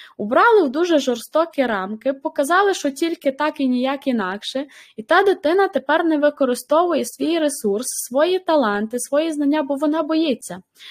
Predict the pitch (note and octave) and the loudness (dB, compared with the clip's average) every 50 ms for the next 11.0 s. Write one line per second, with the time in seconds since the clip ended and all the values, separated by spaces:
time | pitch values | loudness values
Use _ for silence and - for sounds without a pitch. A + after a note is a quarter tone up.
0 | - - - A3+ B3+ C4+ D#4 E4 F4+ F#4 F4+ F#4 E4+ C#4+ A3+ G3+ G#3+ - - F#3 | -16 -6 0 4 4 6 6 6 4 4 2 2 2 2 2 -2 -4 -8 -10 -14
1 | - _ - G#3 - - D#4 E4+ F#4+ G4+ D#4 B3+ D#4 F4+ G4+ G4 E4 C4+ - - | -12 _ -10 -8 -6 -2 0 0 0 0 -2 -2 -2 -2 -2 -2 -4 -4 -2 0
2 | D#4+ E4 F4 E4 C4+ D4+ F4 E4 D4 C#4+ C4+ C#4+ C#4 C#4 - D4 D4 C#4 A3+ G#3 | 0 2 2 2 0 0 -2 -2 -2 -2 -4 -4 -4 -4 -4 -2 -2 0 -2 -2
3 | G#3+ - G#3 G3 A3+ C4 A#3+ C#4+ C#4 - D4 C#4+ - D4 C#4+ C#4+ C#4+ D4+ D4 A#3 | -4 -8 -8 -6 -6 -4 -4 -4 -4 -4 -6 -4 -2 -2 -2 -2 -2 -2 -2 -2
4 | A3 F#3+ F#3 F#3 F#3 G3+ A#3 - - - - - - - G#3+ B3+ C4 C#4 E4 D#4 | -2 -2 -4 -4 -6 -8 -10 -14 -18 -20 -20 -20 -10 -4 -2 0 0 0 0 -2
5 | - D#4 D#4 D#4 - D4+ D#4 C#4 C#4+ D#4+ D#4 - - B3 A3 F#3+ F#3+ - - - | 0 -2 -2 0 2 2 2 4 2 0 -2 -2 -4 -4 -2 -2 -4 -6 -6 -6
6 | A3+ B3 C4+ - - - - - B3+ C4 D4 D#4+ E4 E4 D4+ D#4 D4 C#4+ D4+ D4+ | -6 -6 -8 -10 -16 -16 -6 -2 0 2 2 2 2 2 2 0 0 2 2 2
7 | D#4+ D#4+ D#4+ D#4 D4+ - D4 D4+ C4+ C4+ - C#4 D4+ D#4 - - D4 C4 A#3+ A#3 | 2 2 2 0 0 0 -2 -2 -2 -2 0 -2 -2 -2 -2 0 2 2 2 2
8 | A#3 B3 C4+ D#4 D#4 D4+ - C4+ C4+ - C4+ C4 C4 - D4 D#4 E4+ F4+ F4+ F4+ | 0 0 0 0 0 -2 -4 -6 -2 -2 -4 -2 -2 0 2 2 4 4 4 2
9 | E4+ C#4 B3+ D4 D#4+ D#4+ C4 A3 C4 D4 D4+ C#4+ C4+ C4+ - - - A3 G#3 C4 | 2 2 0 0 0 0 0 -2 -2 -2 -2 -2 -4 -6 -12 -14 -12 -6 -4 -2
10 | C#4 C#4 C#4 C4+ - B3 A3 A3 A3 A3 - A#3+ C4 D4+ D#4+ D4 D4 D4 - B3+ | -2 -2 -4 -4 -6 -8 -8 -8 -6 -4 0 2 4 4 4 2 0 -2 -4 -6